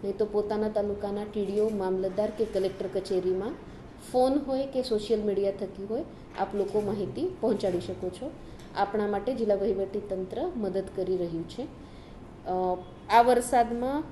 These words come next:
અ, શાળા માટે આજે રજા જાહેર કરવામાં આવેલી હતી. સવારે, અ, લોકલ પરિસ્થિતિ અને વરસાદ કેવો છે,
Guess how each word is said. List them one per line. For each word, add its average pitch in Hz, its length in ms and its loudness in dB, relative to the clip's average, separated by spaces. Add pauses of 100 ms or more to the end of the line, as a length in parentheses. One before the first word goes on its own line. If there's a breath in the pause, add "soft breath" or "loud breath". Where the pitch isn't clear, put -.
(120)
અ, 214 300 6
શાળા 247 400 6
માટે 247 340 2
આજે 220 380 4
રજા 226 240 6
જાહેર 220 320 2
કરવામાં 208 400 2
આવેલી 196 320 0
હતી. 202 340 -6 (600 loud breath)
સવારે, 247 580 8 (500)
અ, 196 220 2
લોકલ 226 340 8
પરિસ્થિતિ 254 680 2
અને 226 340 2
વરસાદ 220 420 6
કેવો 220 380 6
છે, 277 240 0